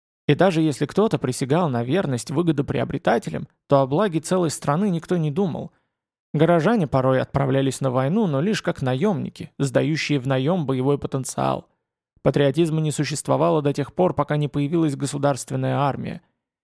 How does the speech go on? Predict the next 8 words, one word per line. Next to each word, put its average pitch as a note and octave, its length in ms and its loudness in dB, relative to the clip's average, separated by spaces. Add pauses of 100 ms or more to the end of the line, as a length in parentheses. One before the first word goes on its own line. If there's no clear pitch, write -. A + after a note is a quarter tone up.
(220)
И C#3+ 80 2
неудивительно, F3 760 0 (180)
откуда C4 380 2
ему G#3 160 2
взяться F3 380 0
без D3 160 -2
постоянных D3+ 600 -2
войск? C#3 460 -6